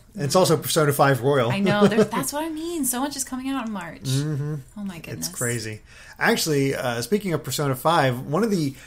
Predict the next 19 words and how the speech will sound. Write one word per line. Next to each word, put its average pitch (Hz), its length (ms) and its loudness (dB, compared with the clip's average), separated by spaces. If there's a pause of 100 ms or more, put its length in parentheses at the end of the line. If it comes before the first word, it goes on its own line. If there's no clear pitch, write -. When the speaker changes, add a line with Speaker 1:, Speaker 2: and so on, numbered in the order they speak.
(200)
Speaker 1:
earliest 247 580 4
games 143 460 0
that 143 100 -2
we, 139 480 0
uh, 120 220 -4
saw 165 240 2
revealed 143 640 4
for 131 640 -2
the 120 260 -8
Switch, 147 380 0
like, 131 120 -2
everything 226 320 2
that 202 100 0
was 156 140 -2
revealed 147 380 2
during 139 220 2
that 135 160 -2
one 131 320 0
presentation 123 880 -4